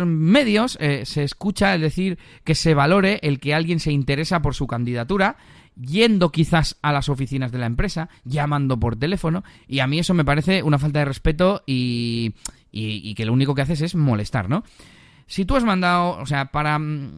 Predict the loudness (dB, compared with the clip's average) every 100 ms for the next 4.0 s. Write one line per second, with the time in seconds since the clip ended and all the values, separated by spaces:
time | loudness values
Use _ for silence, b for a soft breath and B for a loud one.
0 | -6 -4 0 0 0 -2 -4 -4 -4 -4
1 | -2 -2 0 2 2 0 0 0 0 2
2 | 0 2 -2 -2 -4 -2 -2 -2 -4 -4
3 | -4 -4 -2 -2 -2 -4 -2 -2 -4